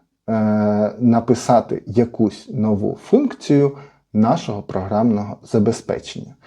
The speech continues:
Програміст відкриває, е, код і пише новий шматок коду, котрий він заливає в репозиторій, е, і він безпосередньо, е, впливає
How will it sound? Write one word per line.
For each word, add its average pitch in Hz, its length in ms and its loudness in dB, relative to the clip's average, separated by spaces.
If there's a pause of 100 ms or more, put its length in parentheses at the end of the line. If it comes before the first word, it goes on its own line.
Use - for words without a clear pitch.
(300)
Програміст 113 760 2 (160)
відкриває, 110 920 0 (400)
е, 104 420 -4
код 214 320 2 (140)
і - 60 -6
пише 127 600 4
новий 110 480 0
шматок - 600 -6 (380)
коду, 160 440 6 (180)
котрий 104 380 -2
він 123 220 0
заливає 107 560 0
в - 100 -10
репозиторій, 120 880 0 (320)
е, 107 320 0 (160)
і 110 340 2
він 120 460 4
безпосередньо, 113 1120 0 (460)
е, 53 300 -4
впливає 117 960 4